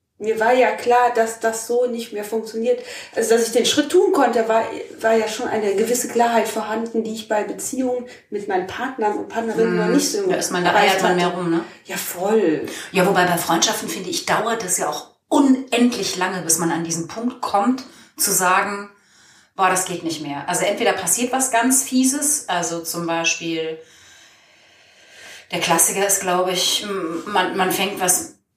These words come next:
Speaker 2: mit dem Partner des Freundes an oder umgekehrt.
Speaker 1: Oh Gottchen. Ja,
Speaker 2: Ja,
Speaker 1: so
Speaker 2: das gibt's zuhauf.
Speaker 1: Ja, so
Speaker 2: Das gibt es dauernd, das ist grauenvoll.
Speaker 1: So richtig dramatische Sachen hatte ich noch nie in meinem Leben. Das w-, w-, wisst ihr auch gar nicht.
Speaker 2: Oder mit der, der Schwester der Ehefrau oder solche Dinge.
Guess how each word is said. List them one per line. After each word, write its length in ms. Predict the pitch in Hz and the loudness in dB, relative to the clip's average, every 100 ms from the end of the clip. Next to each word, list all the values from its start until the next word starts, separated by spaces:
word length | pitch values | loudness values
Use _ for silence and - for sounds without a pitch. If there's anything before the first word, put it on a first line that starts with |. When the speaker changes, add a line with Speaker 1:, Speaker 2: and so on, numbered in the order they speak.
| _ _ _ - | _ _ _ -12
Speaker 2:
mit 380 | 208 202 170 - - - _ _ | -8 -6 -6 -8 -12 -20 _ _
dem 340 | - - 196 - | -20 -8 -4 0
Partner 320 | 185 - 208 | 2 2 0
des 160 | 220 | -2
Freundes 400 | - 226 240 226 | 0 -2 0 2
an 320 | - 254 294 - - _ _ _ _ _ _ _ - | 2 4 0 -4 -18 _ _ _ _ _ _ _ -2
oder 260 | 185 185 | 2 2
umgekehrt. 600 | 202 220 226 247 320 - - | 2 0 0 2 2 0 -8
Speaker 1:
Oh 60 | - - | -16 -4
Gottchen. 720 | - - - - - 233 285 | -4 -4 -8 -6 -6 -6 -10
Ja, 140 | 220 196 | -6 -2
Speaker 2:
Ja, 80 | 190 | 0
Speaker 1:
so 60 | |
Speaker 2:
das 120 | 226 220 | 0 0
gibt's 380 | 240 - - | 0 0 0
zuhauf. 800 | 277 269 - 277 320 311 - - - - - | 0 0 0 0 0 0 -2 -6 -10 -14 -6
Speaker 1:
Ja, 60 | 226 | -4
so 120 | - | 0
Speaker 2:
Das 120 | - | 0
gibt 160 | 254 269 | 0 0
es 140 | 262 | -2
dauernd, 360 | - 226 311 285 | 0 2 4 4
das 120 | 254 | 2
ist 160 | - - | 0 0
grauenvoll. 720 | 208 285 277 - 180 170 156 | 0 2 2 2 -2 -4 -2
Speaker 1:
So 160 | 220 | 2
richtig 340 | 226 240 277 - | 2 2 0 0
dramatische 540 | 226 208 240 262 - 226 | -2 0 0 -2 -2 0
Sachen 280 | 220 240 | -2 -4
hatte 120 | 226 233 | -12 -12
ich 100 | 202 | -8
noch 80 | 180 | -4
nie 100 | 185 | -4
in 60 | |
meinem 200 | 180 180 | -4 -6
Leben. 320 | 165 180 190 | -8 -10 -8
Das 260 | 196 190 - | -6 -6 -6
w-, 40 | - | -10
w-, 680 | - - - - - 226 - | -10 -8 -10 -12 -12 -14 -4
wisst 200 | 294 - | -4 0
ihr 100 | - | 0
auch 60 | 185 | 2
gar 200 | 226 247 | 0 2
nicht. 100 | - | 2
Speaker 2:
Oder 100 | 214 | 2
mit 120 | 214 | 4
der, 160 | 202 196 | 4 4
der 160 | 196 | 4
Schwester 380 | 196 233 247 233 | 4 2 2 2
der 160 | 196 196 | 2 2
Ehefrau 520 | 277 330 - 170 175 | 0 0 0 0 0
oder 120 | 170 | -4
solche 260 | 156 165 170 | -6 -8 -8
Dinge. 460 | 156 160 151 - | -8 -6 -6 -10